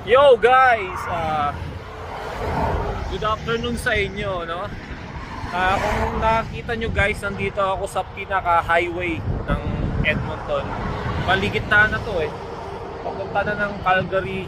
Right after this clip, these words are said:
tsaka Red Deer, Ponoka. So, may nangyari sa amin.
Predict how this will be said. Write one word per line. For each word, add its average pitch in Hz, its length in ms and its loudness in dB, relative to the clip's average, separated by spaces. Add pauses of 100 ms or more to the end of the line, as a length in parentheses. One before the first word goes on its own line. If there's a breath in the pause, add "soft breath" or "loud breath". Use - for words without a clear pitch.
(120)
tsaka 160 640 0
Red 165 320 -2
Deer, 175 240 -2 (960)
Ponoka. 147 960 0
So, 139 560 -4
may 147 160 -6
nangyari 147 400 -2
sa 147 320 2
amin. 127 240 -2